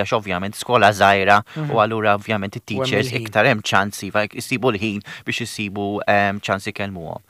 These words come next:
Speaker 1: Em, faħru wkoll ħafna, em, il-ħs-, il-ħsieb li jagħmlu ċerti crafts, em, u ċerti affarijiet li ma għamlux sko-, f'skejjel tal-mainstream. Faħru ħafna l-fa-, l-ħaġa wkoll li m'għandhomx uniformi.
Speaker 2: Mhm.
Speaker 1: Jiġifieri kien hemm diversi affarijiet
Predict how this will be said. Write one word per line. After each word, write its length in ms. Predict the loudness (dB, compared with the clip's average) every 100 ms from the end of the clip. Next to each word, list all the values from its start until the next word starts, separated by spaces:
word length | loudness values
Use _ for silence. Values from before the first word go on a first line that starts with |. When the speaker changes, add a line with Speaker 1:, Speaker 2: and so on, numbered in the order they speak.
| -18 -16 -6
Speaker 1:
Em, 400 | 0 2 2 0
faħru 540 | -2 -4 -4 -4 -2 -2
wkoll 320 | 2 2 2
ħafna, 540 | -2 -4 -4 -2 -2 -2 -10 -12
em, 640 | -4 -2 0 0 0 -2 -6
il-ħs-, 400 | -6 -6 -8 -12 -10
il-ħsieb 880 | -6 -4 -4 -6 -10 -4 -2 -2 -8 -20 -18 -10
li 100 | -2
jagħmlu 320 | 0 0 -2
ċerti 380 | -2 -2 -2 -8
crafts, 800 | -2 2 2 2 -8 -10 -8 -10 -14 -20 -8
em, 260 | -4 -2 -2
u 80 | -4
ċerti 320 | -2 -2 0 -4
affarijiet 420 | -4 -4 -4 -4
li 100 | -2
ma 100 | -2
għamlux 380 | -4 -6 -8 -6
sko-, 140 | -8 -8
f'skejjel 460 | -8 -2 0 0
tal-mainstream. 680 | -2 -4 -6 -8 -12 -12 -14 -16 -20 0
Faħru 320 | 0 0 0
ħafna 320 | -2 0 -2
l-fa-, 240 | -2 -2 -4
l-ħaġa 460 | 2 2 4 0 -2
wkoll 160 | -2
li 80 | -2
m'għandhomx 440 | -2 -2 -2 -4 -4
uniformi. 540 | 0 6 6 4 -4
Speaker 2:
Mhm. 400 | -12 _ -12 -6
Speaker 1:
Jiġifieri 200 | -2 0 4
kien 100 | 4
hemm 140 | 4
diversi 460 | 2 6 4 6 4
affarijiet 600 | 4 4 4 4 -4 -10